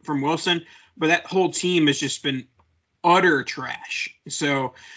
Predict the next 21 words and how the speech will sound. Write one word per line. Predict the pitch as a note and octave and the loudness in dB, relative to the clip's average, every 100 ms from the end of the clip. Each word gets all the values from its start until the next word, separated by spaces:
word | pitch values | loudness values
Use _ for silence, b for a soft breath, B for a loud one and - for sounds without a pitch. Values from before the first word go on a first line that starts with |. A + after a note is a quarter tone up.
| B | B
with, | - F#3 F3+ | 4 4 6
with | F3 - | 2 2
Fields, | F#3 A#3 A3+ G#3+ - - _ _ _ _ _ _ _ _ _ _ | -2 2 2 2 -2 -8 _ _ _ _ _ _ _ _ _ _
with | E3 D3 | -2 -2
Fields, | G3+ B3 F#3+ | 2 2 4
I'm | F3+ | 2
most | F3 F3 E3 | 2 0 0
worried | E3+ E3 | -4 -2
about | D#3 D3+ D3+ - _ - D#3+ - | 0 0 -2 -8 _ -20 -20 -8
Matt | D3+ D3+ | -4 -2
Nagy. | C#3+ C3+ B2+ C3 C3 - | -2 -4 -6 -10 -10 -8
I | C#3 | -8
think | - D3 D3 - | -4 -4 -4 -4
that | C#3 C3+ - - - _ _ _ _ | -6 -6 -10 -16 -20 _ _ _ _
how | - F3+ F#3 F#3 | 2 6 6 6
they | E3+ | 4
didn't | D3 E3 E3 D#3 D#3+ C#3 | 4 2 2 -4 -12 -2
get | D#3 | -2
him | D3+ D3 | 0 0
in | C#3+ C3 | 0 0
motion, | C#3 C#3+ - G#3 G#3 G3+ | 0 0 0 -2 -2 -4